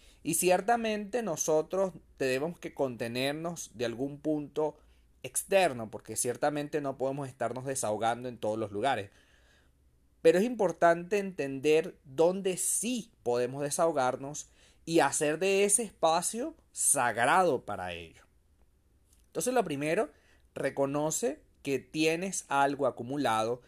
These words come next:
que tienes un problema real, serio, que está allí presente, latente en tu vida,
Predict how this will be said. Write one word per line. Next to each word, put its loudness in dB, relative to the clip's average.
que -6
tienes -4
un -2
problema 2
real, 2
serio, 6
que -8
está -2
allí -2
presente, 2
latente 0
en -10
tu -6
vida, -8